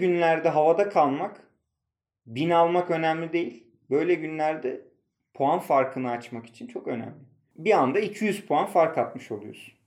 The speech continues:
diğer rakibine. İki yüz puan, diyelim ki herkes diskardsız olduğu bir durumda, dört task uçulduğu bir durumda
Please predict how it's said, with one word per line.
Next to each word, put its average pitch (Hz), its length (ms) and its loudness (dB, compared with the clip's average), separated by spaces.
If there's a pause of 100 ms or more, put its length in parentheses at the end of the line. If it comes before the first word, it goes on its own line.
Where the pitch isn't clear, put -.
diğer 113 380 -2 (260)
rakibine. 113 560 -12 (800)
İki - 260 -12
yüz 185 220 -4
puan, 135 600 -4
diyelim 151 340 -2
ki 160 120 -8
herkes 160 640 0
diskardsız 135 680 -2
olduğu 113 380 -2
bir 107 120 -14
durumda, 113 540 -10 (120)
dört 160 280 0
task 123 280 -2
uçulduğu 110 480 -12
bir 110 100 -18
durumda 135 460 -12